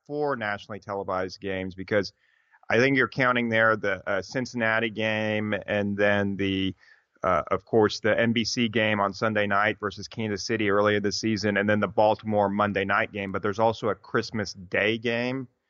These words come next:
and that's on N B C. It's one of two games scheduled that day. From what, uh, again, that's, uh,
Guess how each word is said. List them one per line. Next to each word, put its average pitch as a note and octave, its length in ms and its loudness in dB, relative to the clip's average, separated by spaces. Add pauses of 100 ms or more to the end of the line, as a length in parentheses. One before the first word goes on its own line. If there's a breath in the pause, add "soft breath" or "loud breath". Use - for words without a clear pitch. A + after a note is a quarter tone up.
(420)
and G#2 300 0
that's G#2 240 0
on G#2 320 0 (160)
N G#2+ 160 -2
B G2+ 160 -4
C. A2+ 560 0 (180)
It's G2+ 240 -2
one A2 160 2
of F#2 140 -4
two A2+ 220 -4
games G#2 340 0
scheduled A2 440 0
that A2 200 2
day. A#2 440 2 (420)
From F#2 140 -2
what, G2 300 2
uh, F#2 140 2
again, G2+ 360 2
that's, G2 300 -2
uh, F#2 360 2